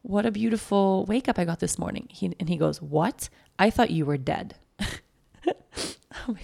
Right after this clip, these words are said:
God, I can't, I can't laugh. And I was like, "What?" He says, "You were totally pale, like, your lips were a little blue, you weren't moving, and I couldn't see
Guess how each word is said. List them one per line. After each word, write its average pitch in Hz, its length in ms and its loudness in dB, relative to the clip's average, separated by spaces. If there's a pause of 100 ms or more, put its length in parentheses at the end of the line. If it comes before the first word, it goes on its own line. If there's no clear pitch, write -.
(140)
God, - 80 -8 (100)
I - 60 -12
can't, - 180 -8
I 202 40 -10
can't 208 260 0
laugh. 175 300 4 (520)
And 196 100 -4
I 202 40 2
was 196 180 0
like, - 160 0 (140)
"What?" 277 420 0 (460)
He 214 160 -4
says, 190 340 2
"You 180 220 0
were 160 140 2
totally 226 420 2
pale, 170 560 4 (400)
like, 160 140 -4
your 165 120 2
lips 175 300 0
were 226 100 4
a 220 60 6
little 214 220 0
blue, 165 560 6 (380)
you 170 200 -4
weren't 180 400 6
moving, 180 600 4
and 165 100 -4
I 165 60 -2
couldn't 180 600 2
see - 520 0